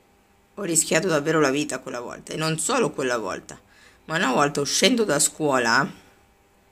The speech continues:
ve la racconto un pochino qua, ma il tutto, le altre cose le andate a vedere su YouTube, eh, sul mio canale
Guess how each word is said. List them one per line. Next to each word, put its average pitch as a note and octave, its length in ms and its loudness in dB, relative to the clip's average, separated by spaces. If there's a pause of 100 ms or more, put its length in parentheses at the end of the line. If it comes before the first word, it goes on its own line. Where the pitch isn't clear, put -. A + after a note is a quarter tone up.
(540)
ve - 140 -18
la D#3+ 140 -6
racconto F3 420 -2
un A3+ 140 -2
pochino F3 400 -2
qua, D#3+ 300 0 (480)
ma C#3+ 520 -4 (440)
il - 200 -14
tutto, E3 500 -2
le D3 120 0
altre D#3 260 -2
cose D#3 520 -2 (440)
le D#3 100 -10
andate D3 280 -4
a C#3+ 40 0
vedere D3 380 2
su B2+ 420 -2 (220)
YouTube, D3+ 720 -4
eh, A#2+ 60 -8
sul D3+ 160 -6
mio D3+ 100 -8
canale C3 640 -6